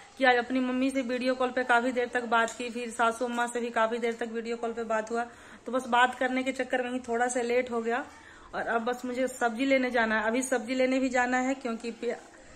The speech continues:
बस आज भी वही है, प्याज है और बैगन है थोड़ा सा, और आलू वालू कुछ भी नहीं है, तो वही सब्जी लेने जाना है। सब्जी लेकर के आऊँगी तो खाना बनाऊँगी।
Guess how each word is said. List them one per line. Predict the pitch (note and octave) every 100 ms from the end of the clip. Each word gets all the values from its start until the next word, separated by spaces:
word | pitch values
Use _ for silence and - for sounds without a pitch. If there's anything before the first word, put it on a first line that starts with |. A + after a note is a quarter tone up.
| -
बस | G#3 A#3+ C4
आज | A#3+ A#3
भी | C4+
वही | C#4 C#4
है, | C#4+ D#4+
प्याज | C4 A#3 B3 B3+
है | C4+
और | - G#3+ A3+
बैगन | A3+ A3+ B3 C4
है | B3+
थोड़ा | B3+ B3
सा, | B3 C#4 F4+ - - - -
और | A3
आलू | A3 A3+ A#3+ B3+
वालू | B3 B3
कुछ | B3 B3+ A#3
भी | C#4
नहीं | C#4 C4+ C4+
है, | C#4
तो | B3
वही | A3+ A3+ B3 A3+
सब्जी | A#3 G#3 B3+
लेने | B3+ B3 A#3+
जाना | B3 B3
है। | C4
सब्जी | B3+ A3 A#3+
लेकर | A#3+ A#3+ B3
के | A#3+
आऊँगी | A#3 A#3+ B3+
तो | B3+ A#3
खाना | A3 A3+ A#3+
बनाऊँगी। | B3+ A#3 A#3 C4